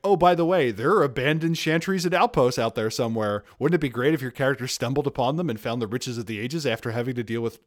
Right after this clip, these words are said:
traps?" And I'm like, "Revised, you finally did it. A Mage the Ascension dungeon crawl. Well done." <laughs> Um, <laughs> and I just think it was really cool that it's like, yeah, the Salificati have figured out a way to, to put Tass into food.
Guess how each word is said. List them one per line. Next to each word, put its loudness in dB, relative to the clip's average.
traps?" 0
And -2
I'm -2
like, -4
"Revised, -4
you -10
finally -6
did -4
it. -10
A -10
Mage -6
the -6
Ascension -6
dungeon -8
crawl. -10
Well 0
done." -4
<laughs> -20
Um, 0
<laughs> -10
and 2
I 6
just 0
think 4
it 6
was 4
really 4
cool 6
that -2
it's -4
like, -2
yeah, 4
the 0
Salificati 4
have 0
figured 2
out 4
a 4
way 4
to, 0
to -8
put -4
Tass 0
into -2
food. -2